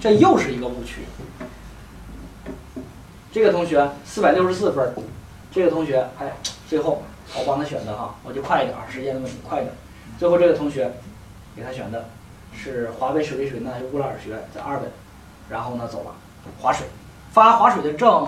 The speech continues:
划水的学位证、毕业证，校园儿在划水里边儿，老师是划水的，师范也是都一样，没区别，划水正常收分儿五百三，他四百六十四，就是学费贵了一万块钱。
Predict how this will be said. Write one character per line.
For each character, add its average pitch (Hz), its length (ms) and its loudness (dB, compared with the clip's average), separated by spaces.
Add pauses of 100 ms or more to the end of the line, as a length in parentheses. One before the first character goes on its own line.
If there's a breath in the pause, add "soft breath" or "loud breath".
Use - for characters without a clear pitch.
(140)
划 160 100 -2
水 - 140 -4
的 - 80 -12
学 - 140 -12
位 160 160 0
证、 139 320 -4
毕 147 100 -2
业 135 140 -2
证， - 120 -4 (340 loud breath)
校 233 180 10
园 170 100 10
儿 202 100 8
在 214 100 8
划 180 180 4
水 180 140 0
里 147 120 -2
边 131 140 0
儿， 135 200 2
老 135 160 0
师 - 140 -6
是 202 140 0
划 147 180 0
水 120 140 -4
的， 113 240 -4 (180 loud breath)
师 247 160 2
范 247 180 8
也 190 120 4
是 175 420 2
都 175 140 2
一 165 100 -2
样， 175 260 6
没 156 80 -4
区 190 160 -2
别， 123 220 -2
划 151 180 2
水 175 140 0
正 160 140 -4
常 147 100 -6
收 147 80 -6
分 143 160 -6
儿 135 60 -4
五 139 40 -6
百 143 140 -2
三， 117 340 -8
他 - 80 -10
四 135 140 -10
百 - 80 -6
六 117 160 -6
十 113 80 -6
四， - 140 -12 (1700)
就 - 120 0
是 151 80 0
学 143 100 -4
费 151 120 0
贵 143 140 -4
了 120 60 -4
一 117 100 -8
万 117 120 -6
块 110 80 -12
钱。 104 160 -12